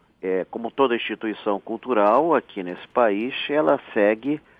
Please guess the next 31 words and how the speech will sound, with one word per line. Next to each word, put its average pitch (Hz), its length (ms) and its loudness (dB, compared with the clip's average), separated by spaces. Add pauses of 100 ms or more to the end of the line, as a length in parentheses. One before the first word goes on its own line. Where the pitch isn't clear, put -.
(380)
com 131 160 2
o 117 40 2
mínimo 120 400 2
de 107 120 -4
recursos - 880 -6
possíveis, 156 760 -4
concebíveis, 117 1000 -2
imagináveis. 120 720 -2
Ainda 117 260 0
mais 117 300 -2
em 120 200 -6
época 110 280 -2
de 117 120 -8
pandemia, 127 760 -2 (680)
onde 123 320 0
as 120 120 2
coisas 113 380 -2
são 110 100 -6
mais 135 320 2
limitadas 113 720 -4
ainda 110 360 -2
e 107 40 -4
tem 123 140 -8
que - 100 -14
se 120 120 -8
tirar 117 320 0
dinheiro 123 440 -4
de 123 140 -14
tudo - 340 -12
pra - 140 -6
fazer 107 500 -4